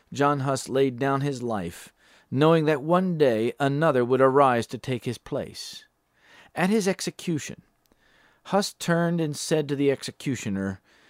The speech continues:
"You are now going to burn a goose,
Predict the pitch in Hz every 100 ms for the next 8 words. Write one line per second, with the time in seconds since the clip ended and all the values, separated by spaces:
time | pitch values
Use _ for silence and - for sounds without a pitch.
0 | _ _ 123 156 151 151 175 190 180 180
1 | 180 160 147 165 165 151 135 135 151 -
2 | -